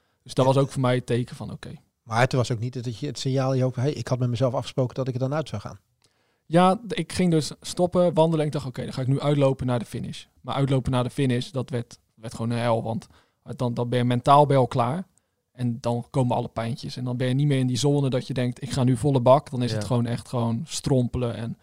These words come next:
Speaker 3: Ja.
Speaker 1: af en toe wandelen. En het interesseert me ook geen reet meer. Dan denk ik, "Nou, ik stap gewoon uit." En, ja,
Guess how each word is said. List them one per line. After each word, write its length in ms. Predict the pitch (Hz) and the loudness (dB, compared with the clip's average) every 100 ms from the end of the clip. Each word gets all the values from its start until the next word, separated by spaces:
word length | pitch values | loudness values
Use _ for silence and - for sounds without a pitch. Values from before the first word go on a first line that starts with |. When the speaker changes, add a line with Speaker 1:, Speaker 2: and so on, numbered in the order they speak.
| _ | _
Speaker 3:
Ja. 180 | 101 98 | -8 -6
Speaker 1:
af 140 | 107 117 | -4 -4
en 60 | |
toe 180 | - 127 | 0 2
wandelen. 500 | 127 123 123 120 117 | 6 6 6 2 2
En 260 | 117 117 - _ _ - | 0 -2 -6 _ _ -16
het 160 | 117 | -4
interesseert 500 | 131 123 135 - 143 | -2 -2 0 4 6
me 80 | 135 | 6
ook 120 | 127 | 4
geen 140 | - 127 | 4 6
reet 240 | 127 123 | 6 4
meer. 280 | 131 117 117 | 2 0 -2
Dan 140 | 123 | -2
denk 120 | 123 127 | -4 -4
ik, 60 | 120 | -6
"Nou, 140 | - | -8
ik 120 | 135 | -8
stap 200 | - - - | -4 -4 -2
gewoon 160 | 127 | 0
uit." 320 | 131 123 117 | 2 2 2
En, 180 | - 143 _ _ _ _ - | -4 -8 _ _ _ _ -4
ja, 240 | 135 131 | 2 2